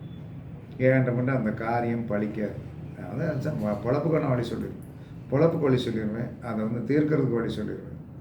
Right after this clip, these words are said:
அதை என்னுடைய சந்ததிக்கு கொடுக்க சொல்லி மட்டும்தான் உத்தரவு கொடுத்துருக்கிறதுனால, அதை மீறி நம்ம ஒண்ணும் செய்ய முடியாது.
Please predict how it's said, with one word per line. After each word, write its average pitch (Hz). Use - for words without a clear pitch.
அதை 113
என்னுடைய 98
சந்ததிக்கு 139
கொடுக்க 110
சொல்லி 104
மட்டும்தான் 113
உத்தரவு 139
கொடுத்துருக்கிறதுனால, 104
அதை 107
மீறி 135
நம்ம 131
ஒண்ணும் 110
செய்ய 107
முடியாது. 98